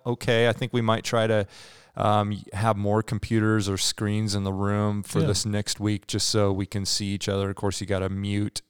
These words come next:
Speaker 1: everybody else's except just one when you do that. Otherwise, you get some massive feedback. But, um, then we did Kids Quest during the discussion. So, uh, my wife actually stepped out of the room to help do the video with the kids,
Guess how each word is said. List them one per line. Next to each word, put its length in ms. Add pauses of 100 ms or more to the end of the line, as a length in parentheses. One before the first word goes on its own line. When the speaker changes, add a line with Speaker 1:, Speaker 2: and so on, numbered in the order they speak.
(140)
Speaker 1:
everybody 500
else's 500
except 320
just 200
one 420
when 140
you 80
do 160
that. 240
Otherwise, 400
you 80
get 260 (380)
some 240
massive 380
feedback. 600
But, 220 (520)
um, 340
then 160
we 100
did 200
Kids 280
Quest 720
during 420
the 100
discussion. 760
So, 680
uh, 140
my 220
wife 300
actually 280
stepped 420
out 160
of 80
the 80
room 380
to 400 (320)
help 400
do 140
the 100
video 480
with 260
the 80
kids, 760